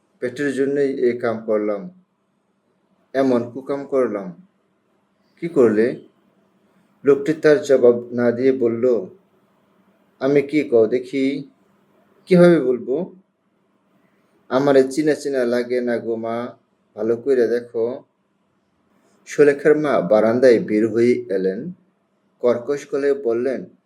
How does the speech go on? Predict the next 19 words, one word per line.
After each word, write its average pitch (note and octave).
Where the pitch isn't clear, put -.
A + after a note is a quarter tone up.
"টাকা C3+
দিয়ে D#3+
চলে D3
আসতে C#3+
বললাম C#3
না? F3
কি F#3
করছো E3+
তুমি? A#2+
টাকা B2
দাও।" D#3
সুলেখা C#3
বলল, C#3
"টাকা A#2+
নাও।" F#2+
লোকটি C3
টাকা A#2+
নিল G2+
না। D#2+